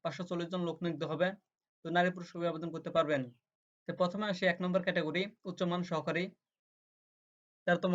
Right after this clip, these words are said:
গ্রেডের চাকরি, বেতন এগারো হাজার থেকে ছাব্বিশ হাজার পাঁচশো নব্বই। তো এই পদটিতে একশো ছিয়াত্তর জন লোক নিয়োগ হবে, বত্রিশ বছর পর্যন্ত আবেদন করতে পারবেন। তো এখানে শিক্ষাগত যোগ্যতা চাওয়া হয়েছে, এখানে স্নাতক পাশে আবেদন করতে পারবেন। দুই নম্বর ক্যাটাগরি, অফিস সহকারী কাম কম্পিউটার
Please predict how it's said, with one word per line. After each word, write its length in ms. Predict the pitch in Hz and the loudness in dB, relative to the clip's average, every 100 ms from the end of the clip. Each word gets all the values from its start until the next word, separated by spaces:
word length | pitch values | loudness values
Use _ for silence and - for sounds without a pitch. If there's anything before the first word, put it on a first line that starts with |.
| 160 | 4
গ্রেডের 200 | 160 160 | 2 0
চাকরি, 220 | 165 180 196 196 - | -2 0 0 -4 -6
বেতন 220 | 160 180 170 | -2 0 0
এগারো 160 | 165 | 2
হাজার 160 | 170 175 170 | 2 2 0
থেকে 120 | 185 190 | -2 -2
ছাব্বিশ 220 | 160 160 | -4 -4
হাজার 140 | 160 175 | -2 -2
পাঁচশো 200 | 151 - 165 | -2 -2 -4
নব্বই। 260 | 151 139 - _ _ _ _ | 0 -2 -4 _ _ _ _
তো 20 | 165 | 0
এই 60 | 175 180 | 0 2
পদটিতে 340 | 185 196 185 208 | 0 0 0 0
একশো 160 | 180 190 | 0 -2
ছিয়াত্তর 280 | 180 180 185 175 | 0 0 2 0
জন 100 | 180 | 2
লোক 80 | 170 | 0
নিয়োগ 220 | 175 160 170 | -2 -2 0
হবে, 140 | 160 185 196 _ _ _ - | 4 4 4 _ _ _ -10
বত্রিশ 320 | 156 165 196 190 | -2 -2 0 0
বছর 160 | 180 180 180 | 0 -2 0
পর্যন্ত 220 | 175 175 170 | 2 4 4
আবেদন 240 | 156 180 175 | 2 -4 -4
করতে 140 | 160 165 | 0 2
পারবেন। 240 | 139 139 127 - _ _ _ _ _ _ _ _ - | 2 0 -2 -8 _ _ _ _ _ _ _ _ -6
তো 40 | 180 | -2
এখানে 160 | 190 190 | 0 0
শিক্ষাগত 280 | 185 185 185 185 | -2 -2 0 0
যোগ্যতা 300 | 170 - 180 180 | 0 0 -2 2
চাওয়া 140 | 175 165 | 4 4
হয়েছে, 200 | 165 190 196 - | 4 2 2 -4
এখানে 160 | 180 180 | 0 0
স্নাতক 240 | 180 180 180 | 0 -2 -2
পাশে 120 | 175 165 | -2 -2
আবেদন 180 | 160 156 | -2 -6
করতে 140 | 160 165 | -4 0
পারবেন। 240 | 151 160 190 - _ _ - | 2 2 -2 -10 _ _ -4
দুই 120 | 175 180 | 0 2
নম্বর 180 | 196 185 | 4 4
ক্যাটাগরি, 360 | 185 175 165 190 190 | 2 -2 0 -2 -2
অফিস 180 | 170 175 175 | -6 -6 -4
সহকারী 240 | 165 175 175 | -2 -2 -4
কাম 100 | 156 175 | -6 -4
কম্পিউটার 320 | 170 180 | -4 -2